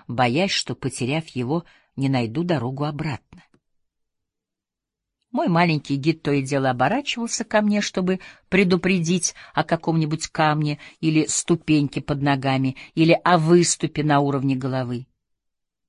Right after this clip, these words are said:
Сосредоточившись на преодолении этих препятствий, я окончательно потерял ориентировку. Зафиксированный у меня в мозгу план города крутился так и сяк,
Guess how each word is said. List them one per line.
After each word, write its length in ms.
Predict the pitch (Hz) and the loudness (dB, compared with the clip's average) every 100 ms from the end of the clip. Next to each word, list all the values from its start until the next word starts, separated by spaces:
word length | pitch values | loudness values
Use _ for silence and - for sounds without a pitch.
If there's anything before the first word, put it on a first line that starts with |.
| _ _ _ | _ _ _
Сосредоточившись 1080 | - 196 185 190 190 190 185 170 - 175 - | -2 -2 2 2 2 2 -2 -4 -2 -2 0
на 220 | 180 170 | 2 2
преодолении 680 | 165 175 170 165 170 165 160 | 2 2 4 4 4 2 0
этих 220 | 147 156 | -2 -6
препятствий, 600 | - 160 160 156 - 151 | -4 -2 0 -2 -2 -4
я 160 | 147 151 | 0 0
окончательно 640 | 151 151 - 214 247 160 | 2 -2 0 -6 -4 -8
потерял 480 | - 123 127 156 165 - - _ _ | -6 -6 -2 -2 -4 -12 -20 _ _
ориентировку. 880 | - 147 139 131 131 117 104 - _ _ _ _ _ _ _ _ _ _ _ _ | -2 0 2 0 -6 -6 -10 -18 _ _ _ _ _ _ _ _ _ _ _ _
Зафиксированный 1000 | 143 160 196 214 - - 330 269 214 196 | -6 -2 -2 -2 -4 2 2 4 2 2
у 60 | 190 | 0
меня 280 | 196 190 180 | 0 0 0
в 40 | |
мозгу 400 | 175 180 170 175 | 2 0 2 0
план 400 | 165 208 320 311 | 0 0 2 4
города 360 | 175 147 131 143 | 2 0 0 -6
крутился 600 | - 185 - 330 - 170 | -4 -4 -2 -4 -4 -6
так 260 | - 277 | -6 -6
и 60 | 269 | -6
сяк, 360 | 247 - 110 | -4 -6 -8